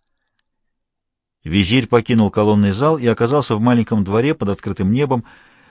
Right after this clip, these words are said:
в центре которого возвышался гранитный алтарь,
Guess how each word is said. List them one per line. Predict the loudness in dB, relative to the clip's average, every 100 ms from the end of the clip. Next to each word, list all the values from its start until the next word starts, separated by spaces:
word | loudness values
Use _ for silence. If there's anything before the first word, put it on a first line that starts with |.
| _ _
в | -4
центре | 0 2 0
которого | -2 0 2 2 0
возвышался | -2 -2 -2 2 0 0
гранитный | 0 2 2 0 0
алтарь, | 0 -2 -4 -6 -16